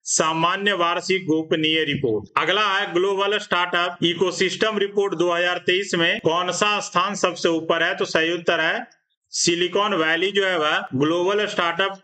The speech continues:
इकोसिस्टम रिपोर्ट दो हज़ार तेईस में सिलिकॉन वैली जो है वह सबसे ऊपर है। अगर हम भारत की बात करते हैं तो बेंगलुरु जो है वह बीसवें स्थान पर है और दिल्ली जो है वह चौबीसवें स्थान पर है। अगला है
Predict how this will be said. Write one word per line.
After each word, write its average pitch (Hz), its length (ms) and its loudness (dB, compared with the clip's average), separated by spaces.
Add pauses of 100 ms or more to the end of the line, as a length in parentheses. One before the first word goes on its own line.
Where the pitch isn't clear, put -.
(160)
इकोसिस्टम 196 760 0
रिपोर्ट 180 500 0
दो 165 140 2
हज़ार 165 340 2
तेईस 185 300 0
में 180 280 0 (540)
सिलिकॉन 180 520 0
वैली 175 340 2
जो 185 160 2
है 165 100 2
वह 170 260 0 (440)
सबसे 165 420 0
ऊपर 147 380 0
है। 113 200 -2 (100)
अगर 175 240 2
हम 208 140 0
भारत 175 460 -2
की 220 80 2
बात 185 300 0
करते 190 260 2
हैं 185 120 0
तो 180 400 0
बेंगलुरु 185 840 0
जो 156 180 2
है 185 140 0
वह 190 160 0 (100)
बीसवें 190 440 0
स्थान 196 340 0
पर 190 160 -2
है 190 200 2
और 170 340 0
दिल्ली 165 400 0
जो 190 160 2
है 175 120 2
वह 190 180 2
चौबीसवें 160 720 0
स्थान 135 300 0
पर 123 180 0
है। 101 180 -2
अगला 196 320 0
है 196 280 0